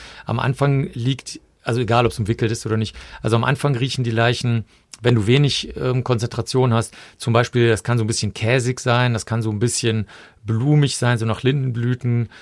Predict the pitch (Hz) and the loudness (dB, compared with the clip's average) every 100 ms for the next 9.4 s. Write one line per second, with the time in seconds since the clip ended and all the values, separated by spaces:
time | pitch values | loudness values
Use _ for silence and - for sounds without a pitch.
0 | - _ - 110 113 117 113 - 113 - | -20 _ -4 -2 0 0 -2 -4 -8 -2
1 | 135 131 - - 120 - - 131 123 - | -2 -2 -4 -4 -4 -4 0 0 0 -4
2 | 127 127 - 117 110 120 - 135 135 127 | -4 -2 -2 -4 -2 -4 -4 0 0 2
3 | 123 127 - - 113 - 123 139 131 117 | 0 -2 -6 -6 -4 -2 -2 -4 -2 -2
4 | 113 - - - - - 113 104 139 127 | -2 -4 -12 -14 -18 -14 -10 -6 -4 -4
5 | - 117 107 135 127 - 131 135 127 110 | -2 -4 -2 -4 -4 -4 -6 -6 -10 -12
6 | - - 139 127 135 123 - 127 120 113 | -12 -10 -6 -4 -4 -6 -6 -6 -4 -4
7 | - 107 - - - - 135 - 143 123 | -4 -6 -8 -16 -6 2 2 4 0 0
8 | 123 113 117 131 131 - - - _ - | 0 0 2 0 -2 -10 -20 -20 _ -14
9 | - 123 120 | -2 0 0